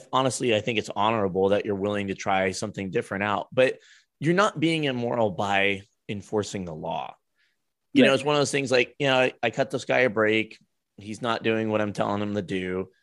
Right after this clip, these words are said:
Speaker 1: He's in violation of a law. I have the right to arrest him. I have the right to take him in jail. It just kinda is what it is. Now,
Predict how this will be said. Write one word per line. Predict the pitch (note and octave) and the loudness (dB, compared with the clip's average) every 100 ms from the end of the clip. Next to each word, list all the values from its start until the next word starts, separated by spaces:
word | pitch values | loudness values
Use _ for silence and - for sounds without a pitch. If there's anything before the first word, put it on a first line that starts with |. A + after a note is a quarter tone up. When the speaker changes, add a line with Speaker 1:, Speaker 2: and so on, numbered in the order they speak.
| _ _ _ | _ _ _
Speaker 1:
He's | G2+ A#2 A#2 | -4 -2 0
in | B2 | 0
violation | A2 A#2 A#2+ A#2 - C3 | 2 4 4 2 0 -4
of | A#2+ | -2
a | |
law. | B2 G2+ G2 A#2+ C#3+ _ | 2 4 4 2 -4 _
I | G2+ G#2 | -2 0
have | A2+ G#2 | 0 0
the | A2 | 0
right | G#2+ A2 - | 0 0 0
to | A#2 | 0
arrest | G#2 F#2+ - A2 | 2 0 -2 -4
him. | A2 - G2 | -4 -6 -2
I | G2 | 0
have | G#2+ G2+ | 0 0
the | |
right | G2+ G#2 | -2 -2
to | G#2+ | -4
take | G2+ G#2 | -8 -8
him | G2 | -6
in | F2+ | -6
jail. | F#2+ E2+ B1+ - _ _ _ _ | -6 -8 -10 -16 _ _ _ _
It | A#2 A2+ | -4 -2
just | A#2+ | -2
kinda | B2+ B2 G2+ | -2 0 2
is | A2+ G#2+ | 0 0
what | G#2 | -2
it | G2 | 0
is. | F#2+ E2+ | 0 -2
Now, | A2 G2+ G2+ | -4 -2 0